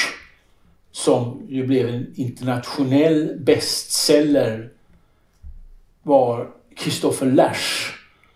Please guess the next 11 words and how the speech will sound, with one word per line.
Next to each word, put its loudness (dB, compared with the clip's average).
De -6
skrev 0
en -6
bok -4
som -8
heter -10
The -4
Narcissistic -4
Society. -6
Och 0
där 4